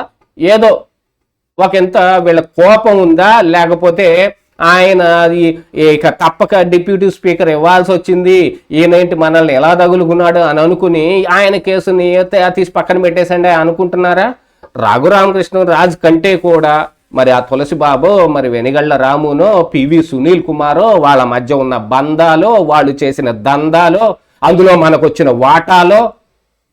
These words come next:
ఏమి కాపాడుతున్నాయే అనేది ఇక్కడ తేలాల్సిన అంశం. ఈ కేసులో గనక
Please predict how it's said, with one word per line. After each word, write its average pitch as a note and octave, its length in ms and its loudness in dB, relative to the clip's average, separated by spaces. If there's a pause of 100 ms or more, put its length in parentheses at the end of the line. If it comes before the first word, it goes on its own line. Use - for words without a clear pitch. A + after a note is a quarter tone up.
(920)
ఏమి D#4 380 2
కాపాడుతున్నాయే F#3 1300 0 (260)
అనేది B3+ 280 0
ఇక్కడ G3+ 420 -2
తేలాల్సిన D#3 640 -2
అంశం. C3 360 -4 (640)
ఈ F#3 220 0
కేసులో A#3 480 2
గనక C#3 600 0